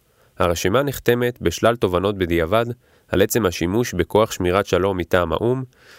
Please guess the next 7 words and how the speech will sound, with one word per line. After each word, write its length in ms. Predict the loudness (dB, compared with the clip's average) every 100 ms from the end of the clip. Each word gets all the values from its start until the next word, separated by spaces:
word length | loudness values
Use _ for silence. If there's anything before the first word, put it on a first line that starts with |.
| _ -4
וכן 440 | -2 0 0 2
באילו 300 | 2 0 0
פרמטרים 520 | -2 0 -2 -2 -2 -2
צריכים 320 | -2 0 0
לדעתי 420 | 2 0 0 -2
להשתנות 560 | -2 -2 0 2 0 2
בו 240 | 0